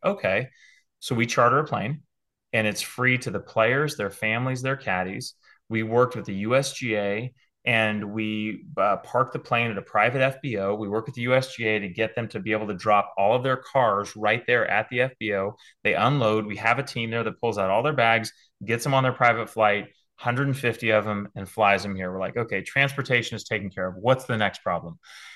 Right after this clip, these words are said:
They're like, "Well, it's, um, you know, like, it's, uh, summer is our families, and we like to bring our families and stuff like that." We're like, "Great.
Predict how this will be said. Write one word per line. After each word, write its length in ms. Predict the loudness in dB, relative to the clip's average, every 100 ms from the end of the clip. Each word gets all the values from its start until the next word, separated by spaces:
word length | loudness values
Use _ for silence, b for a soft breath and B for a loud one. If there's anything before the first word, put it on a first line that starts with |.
| B
They're 120 | 4 4
like, 160 | 6
"Well, 540 | 6 8 10 8 4 2
it's, 400 | 2 2 -2 -2
um, 580 | 2 4 4 2 -4 -6
you 120 | -2
know, 340 | 4 6 6 4
like, 260 | 2 0
it's, 240 | -4 -8 -8
uh, 120 | -6
summer 560 | -2 2 4 6 6 6
is 120 | 4
our 140 | 2
families, 640 | 2 -4 -2 -2 -2 -4 -4
and 80 | 0
we 80 |
like 140 | 0 0
to 60 |
bring 140 | -4 -4
our 140 | -6
families 560 | -4 -2 0 0 -2 -4
and 80 | -2
stuff 220 | 0 2
like 120 | 0
that." 180 | 2 2
We're 60 |
like, 240 | 0 -2 0
"Great. 340 | 0 0 -2